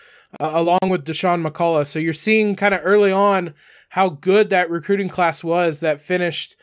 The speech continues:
Uh, at one point, they were top twenty-five ranked before a couple decommitments and whatnot, but you see how good that recruiting class was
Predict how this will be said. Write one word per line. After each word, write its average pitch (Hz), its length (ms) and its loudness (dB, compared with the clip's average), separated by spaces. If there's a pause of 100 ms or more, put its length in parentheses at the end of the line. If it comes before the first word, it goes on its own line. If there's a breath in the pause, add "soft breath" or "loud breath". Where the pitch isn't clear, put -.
(440 soft breath)
Uh, 147 300 0
at 160 140 -2
one 202 240 0
point, 214 260 0
they 175 100 2
were 170 80 -2
top 196 320 -2
twenty-five 170 600 -2
ranked 170 340 -2
before 165 420 -2
a 156 60 -4
couple 156 520 -2 (400 soft breath)
decommitments 190 680 0
and 170 100 -2
whatnot, 160 380 0
but 165 120 0
you 175 100 -4
see 220 280 -2
how 196 180 2
good 175 420 0
that 165 220 0
recruiting 165 380 -4
class 160 340 -4
was 156 500 -2